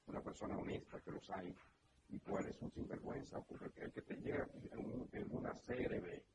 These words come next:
o en un Honda Civic, no sé qué, perdón, no, no es la marca, o en un vehículo bonito,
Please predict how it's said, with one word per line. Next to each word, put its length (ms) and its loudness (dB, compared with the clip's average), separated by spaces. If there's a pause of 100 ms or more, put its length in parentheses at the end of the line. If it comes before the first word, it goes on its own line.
(520)
o 160 -2
en 160 -2
un 260 0
Honda 260 -2
Civic, 440 -4
no 200 -2
sé 180 -8
qué, 160 -4
perdón, 340 -2
no, 140 0
no 140 0
es 60 -6
la 100 -4
marca, 380 -6 (460)
o 140 2
en 100 0
un 140 4
vehículo 420 4
bonito, 520 0